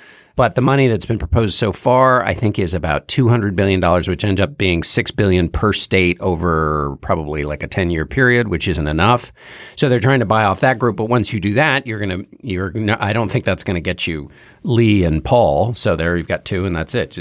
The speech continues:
I mean, and probably won't get you Collins. So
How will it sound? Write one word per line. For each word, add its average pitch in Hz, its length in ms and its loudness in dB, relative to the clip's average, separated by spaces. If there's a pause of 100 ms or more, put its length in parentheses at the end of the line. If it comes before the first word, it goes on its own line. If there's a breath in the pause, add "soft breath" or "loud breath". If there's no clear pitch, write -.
I 104 40 -6
mean, 82 260 -6
and 80 280 -6
probably 101 400 0
won't 80 260 -4
get 85 200 -4
you 78 60 -10
Collins. 87 560 -4 (460 loud breath)
So 151 420 0